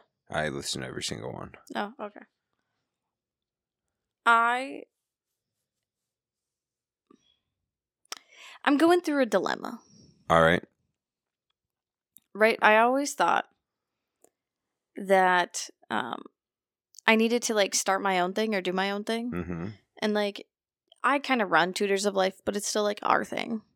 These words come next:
Speaker 1: Okay.
Speaker 2: But do I really have to, like, start my own big thing?
Speaker 1: I think it's absolutely stupid for you to start your own big thing.
Speaker 2: Oh, okay.
Speaker 1: Why do you think you need to start your own big thing?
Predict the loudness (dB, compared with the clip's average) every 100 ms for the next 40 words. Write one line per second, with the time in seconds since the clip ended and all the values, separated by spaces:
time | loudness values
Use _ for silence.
0 | _ -14 -12 -10 -10 -12 _ _ _ _
1 | _ _ _ _ _ _ _ _ _ _
2 | _ _ _ _ _ _ _ _ _ _
3 | _ _ 0 0 2 4 4 4 2 0
4 | -4 -6 -8 _ _ -20 _ 0 0 0
5 | 0 0 -2 -2 -2 0 0 0 -2 -4
6 | -2 -4 -4 -10 _ _ _ _ -14 -4
7 | -2 -2 -12 -10 -8 -6 -10 -10 -14 -4
8 | -4 -2 -6 -6 -6 -6 -8 -8 -10 -12
9 | -12 -12 -8 -6 -6 -10 -10 -12 -12 -14
10 | -14 _ -14 -14 -20 -20 -20 _ _ _
11 | _ _ _ _ _ _ _ _ _ _
12 | _ _ _ -14 -2 2 2 0 -4 -6
13 | -10 -10 -10 -10 -4 -4 -4 -6 -10 -8
14 | -12 -12 -14 -14 -18